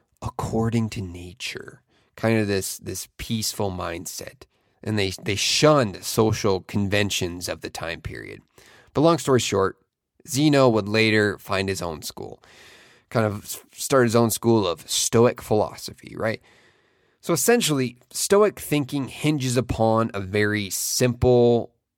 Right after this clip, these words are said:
powerfully intuitive observations and principles. And a, a, a simple observation is from Epictetus,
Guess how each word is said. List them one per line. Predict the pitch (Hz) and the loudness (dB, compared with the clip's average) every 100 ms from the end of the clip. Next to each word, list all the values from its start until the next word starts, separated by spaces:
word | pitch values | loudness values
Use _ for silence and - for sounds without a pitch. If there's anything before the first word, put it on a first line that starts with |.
| _ | _
powerfully | - 135 147 139 131 127 | -2 4 4 4 0 0
intuitive | 117 - 117 107 107 | 0 2 2 2 -2
observations | 87 95 - 101 92 90 - 90 90 82 | -2 -4 -2 -4 -4 -4 -4 -4 -6 -10
and | 80 | -12
principles. | 78 - - - - - _ _ _ _ _ _ _ _ _ _ - | -12 -14 -18 -20 -20 -20 _ _ _ _ _ _ _ _ _ _ -8
And | 113 104 95 - - | -4 -2 -4 -6 -10
a, | 104 - | -10 -8
a, | 104 123 | -8 -4
a | 123 | -2
simple | - 226 165 | 2 2 4
observation | 110 104 107 104 104 - 101 | 2 2 0 0 0 0 -2
is | - 98 95 - | -2 -2 -2 -2
from | 95 | -6
Epictetus, | - - - - 69 - - - | -8 -10 -12 -14 -14 -12 -10 -10